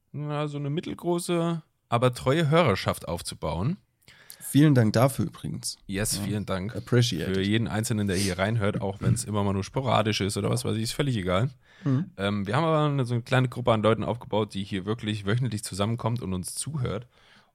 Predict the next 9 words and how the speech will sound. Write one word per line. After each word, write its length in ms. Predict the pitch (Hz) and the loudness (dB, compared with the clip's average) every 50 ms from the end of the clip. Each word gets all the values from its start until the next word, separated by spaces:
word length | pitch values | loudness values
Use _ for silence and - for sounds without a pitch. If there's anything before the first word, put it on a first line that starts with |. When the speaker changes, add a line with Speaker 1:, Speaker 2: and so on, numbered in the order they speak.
| _ - | _ -14
Speaker 1:
Und, 200 | 98 101 98 95 | -12 -10 -10 -8
ähm, 360 | 95 95 95 95 95 92 92 90 | -10 -10 -8 -8 -8 -8 -4 -2
wir 80 | 92 92 | 0 2
haben 160 | 110 139 151 | 2 2 0
gedacht, 480 | 143 120 - 107 123 - - - - _ _ _ _ _ _ _ | 0 2 2 2 2 2 -2 -12 -20 _ _ _ _ _ _ _
warum 420 | - - 110 113 120 143 143 143 | -2 0 0 2 2 2 0 0
sollte 240 | 120 101 98 110 127 | 2 4 4 4 4
man 200 | 127 117 101 101 | 2 2 2 2
nicht 160 | 104 101 - | 2 0 -2